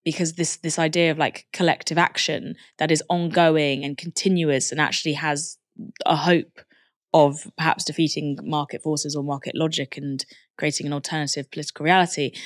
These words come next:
just didn't seem feasible to them. Um, it's, it's weird when you're looking back and you're reading things like Educating Rita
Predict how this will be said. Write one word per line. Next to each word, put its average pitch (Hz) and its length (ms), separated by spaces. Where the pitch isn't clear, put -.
just - 320
didn't 151 220
seem 139 260
feasible 147 460
to - 120
them. - 300
Um, 147 520
it's, - 160
it's - 240
weird 185 260
when 160 200
you're 151 100
looking 151 240
back 143 240
and 147 80
you're 143 160
reading 151 200
things 151 180
like - 140
Educating 147 580
Rita 151 460